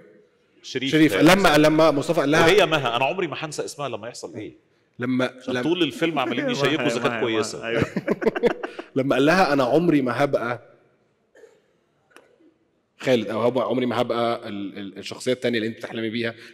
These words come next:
Speaker 2: دي كانت، دي كانت حتة في العلاقة كنت حاسس إنها حتة صحية جدًا، وحتة صادمة، وحتة عاطفية، وحتة كده كنت حاسسها مليانة حاجات كتير، يعني لحظة تتفك على، على، على وقت طويل. لما قرر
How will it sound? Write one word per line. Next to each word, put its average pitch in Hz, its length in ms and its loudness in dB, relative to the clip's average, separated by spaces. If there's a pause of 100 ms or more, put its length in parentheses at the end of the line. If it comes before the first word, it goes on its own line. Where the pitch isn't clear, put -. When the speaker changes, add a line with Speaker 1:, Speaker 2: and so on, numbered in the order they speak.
Speaker 2:
دي 160 60 6
كانت، - 260 2 (300)
دي - 60 6
كانت 185 120 6
حتة 196 240 4
في - 60 0
العلاقة 160 320 2
كنت 139 140 -4
حاسس 156 200 -2
إنها 151 120 2
حتة 160 420 0 (200)
صحية - 280 4
جدًا، 147 420 4
وحتة - 380 0
صادمة، 147 340 2
وحتة 147 260 -2
عاطفية، 147 440 0
وحتة 151 300 -2
كده 160 200 2
كنت - 180 -8
حاسسها 160 360 -2 (760)
مليانة 139 640 6 (640)
حاجات 135 240 -2 (420)
كتير، 151 260 -10
يعني 110 220 -4
لحظة 143 260 0
تتفك - 480 -2
على، 110 260 -2
على، 104 380 -4
على 104 280 -6
وقت 123 200 -4
طويل. 117 360 -6 (480)
لما 95 220 -10
قرر 123 520 -2